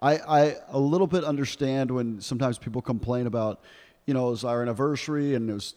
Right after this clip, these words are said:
two hundred dollars a plate and I took my son out to a nice place and, and this happened," and they have a complaint. But it's like, if you're basically saying that the disabled should not be out in public,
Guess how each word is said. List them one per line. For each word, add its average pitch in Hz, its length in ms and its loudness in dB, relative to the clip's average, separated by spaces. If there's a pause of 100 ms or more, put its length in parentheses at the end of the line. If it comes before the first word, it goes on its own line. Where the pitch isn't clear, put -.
two 123 200 -2
hundred 120 200 -2
dollars 113 260 0
a - 40 -10
plate 131 420 -2
and 107 80 -10
I 110 60 -6
took 123 220 -10
my 113 120 -4
son 117 260 -8
out 110 200 -6
to 110 120 -6
a - 20 -6
nice 113 260 -4
place 123 500 -4
and, 101 200 -10 (400)
and 113 180 -2
this 127 180 2
happened," 120 320 0
and 113 60 -2
they 120 40 0
have 120 100 0
a 113 60 -4
complaint. 117 580 -4
But 113 140 -2
it's - 140 -10
like, 120 180 0 (880)
if 123 160 -6
you're 185 140 4
basically 175 460 2
saying 127 380 0
that 113 200 -2
the 120 80 -4
disabled 123 680 0 (300)
should 117 320 -2
not 131 340 0
be 123 160 -4
out 120 180 0
in 104 80 -10
public, 110 560 -4